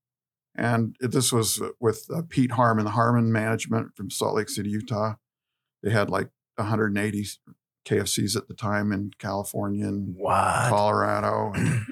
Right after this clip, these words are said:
Speaker 1: <clears throat> and, uh, I got a call one night that says, "Hey, uh, we, we heard your interview is pretty dang terrific. So we, we want to,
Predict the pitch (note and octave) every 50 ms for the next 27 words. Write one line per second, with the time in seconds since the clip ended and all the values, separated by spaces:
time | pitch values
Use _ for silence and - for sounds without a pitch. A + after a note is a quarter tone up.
0 | - _ - - _ _ _ _ _ _ _ _ - G#2 A2 G#2+ G#2+ G#2+ G2+ A2
1 | G#2+ G#2+ G#2+ G#2 - - _ _ _ _ G#2 G#2 F#2+ G#2+ G#2 G#2+ - - A2+ A#2
2 | A#2 G#2+ A2 A2 A2 A2 A2 A#2+ A2+ - G#2 - - G#2+ G#2 A#2+ C3 D#3+ D#3 D3+
3 | D3 C#3 B2 A#2+ A#2 A2 - - _ _ _ _ _ _ _ _ - - - -
4 | _ _ - A#2+ B2 A#2+ A#2+ B2 - _ _ _ _ _ _ _ _ _ _ _
5 | _ _ _ _ - - A#2+ B2+ A#2+ B2+ - - _ _ _ _ - - C3 D3
6 | C3 C3+ A2 G2+ C3 C#3+ D3+ B2+ A#2+ A#2+ A#2 G#2 - - - B2+ B2 A#2+ - G#2+
7 | A2+ A2 G#2 G2 - - - B2 C3 B2 B2 G#2 G#2 - - - - A2+ G#2+ A2+
8 | G#2+ - - _ _ _ _ _ _ _ _ _ _ _ _ _ - B2 B2 -
9 | - - A2+ B2 B2+ B2+ A#2+ A#2+ A#2 B2 - - B2+ A2 A2 G#2 -